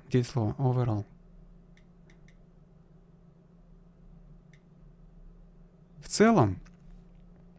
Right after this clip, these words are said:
м, когда это будет закончено, а, мы получим вдвое больше, чем просто засмелченная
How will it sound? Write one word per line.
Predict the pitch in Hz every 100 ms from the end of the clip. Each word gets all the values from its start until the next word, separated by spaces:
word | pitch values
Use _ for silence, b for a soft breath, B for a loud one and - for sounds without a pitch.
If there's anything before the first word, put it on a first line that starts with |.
| - -
м, | 147 120 120 117
когда | 131 143
это | 147
будет | 147
закончено, | 147 - 214 208 143 117 95 95 B B B B B B B B B B - - - - -
а, | 120 117 117 113 113 104 b b b - - -
мы | 139
получим | 165 160 - 147 139 135 - - - - - - - - - - - 139 120 135 - - - -
вдвое | - - 160 139
больше, | 175 185 127
чем | - 131 120
просто | - 151 - 120 110
засмелченная | 104 110 - 123 127 - 117 107 101 98